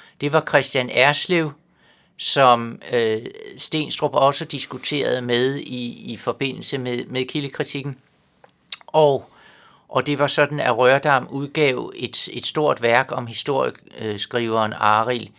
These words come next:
Huitfeldt. Øh, og det,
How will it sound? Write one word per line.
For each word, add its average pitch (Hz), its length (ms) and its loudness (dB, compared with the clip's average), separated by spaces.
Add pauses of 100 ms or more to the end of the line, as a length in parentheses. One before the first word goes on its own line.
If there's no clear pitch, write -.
(200)
Huitfeldt. 202 540 0 (1000)
Øh, 127 220 4
og 123 260 -2 (200)
det, 175 360 0